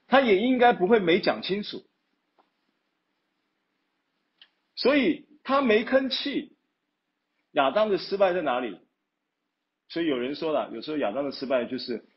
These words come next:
把老婆宠坏了。<laughs> 有人这样说了，就是说迷恋，他迷恋他的妻子啊，啊，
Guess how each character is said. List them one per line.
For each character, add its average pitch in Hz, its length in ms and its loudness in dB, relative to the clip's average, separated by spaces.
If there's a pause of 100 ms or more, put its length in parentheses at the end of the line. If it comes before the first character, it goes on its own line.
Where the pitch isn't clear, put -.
(100)
把 - 100 2
老 117 200 4
婆 117 160 -4
宠 101 200 -10
坏 135 180 4
了。 87 200 -8 (680)
<laughs> - 680 0
有 139 100 6
人 139 160 6
这 196 60 6
样 175 120 4
说 160 160 0
了， 127 220 2
就 220 80 -4
是 180 60 -4
说 226 200 0 (640)
迷 156 300 0
恋， 233 340 0 (880)
他 220 160 0
迷 185 320 -2
恋 233 260 0
他 185 140 2
的 175 140 0
妻 175 220 -6
子 117 180 -12
啊， 90 140 -14 (1400)
啊， 104 240 -8